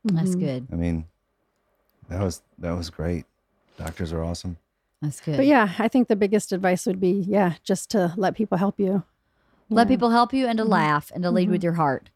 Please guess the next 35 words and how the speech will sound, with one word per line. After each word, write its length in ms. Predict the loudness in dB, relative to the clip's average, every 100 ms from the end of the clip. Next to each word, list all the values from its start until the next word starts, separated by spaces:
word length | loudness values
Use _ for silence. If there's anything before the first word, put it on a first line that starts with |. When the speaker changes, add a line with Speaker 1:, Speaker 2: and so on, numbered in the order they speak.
| -6
Speaker 2:
Mm-hmm. 360 | -4 -2 -2
Speaker 1:
Those 180 | 2 4
are 60 | 2
great, 400 | 4 6 6 2 _ _ _ 4
great 220 | 6 6
pieces 340 | 4 0 -2
of 80 | -2
advice, 560 | -2 -2 -2 -2 -4 -4
I 40 | -2 -2
Speaker 2:
Mm-hmm. 100 | 0
Speaker 1:
think. 380 | 0 -2 -8 -12
Speaker 2:
Mm-hmm. 400 | -8 -8 -4 2
Speaker 1:
Hopefully, 580 | 4 4 6 6 6 2 _ _ _ _ _
no 280 | 6 8 8
couple 560 | 8 2 2 0 0 0
will 140 | 2 4
ever 200 | 4 4
have 160 | 2 0
to 80 | 0
go 160 | 2
through 320 | 2 0 0 0
anything 380 | 0 2 0
like 200 | 0 0
this, 260 | 0 -2 0
although 380 | -2 0 2 0
we 300 | -2 0 2
all 260 | 2 2 2
know 220 | 2 2
that's 480 | 2 0 -2 -14 -8 -2
a 80 |
ridiculous 500 | 0 0 -2 -4 -6
thing 200 | -4 -4 -2
to 40 |
hope 220 | -4 -6
for. 300 | -8 -8 -8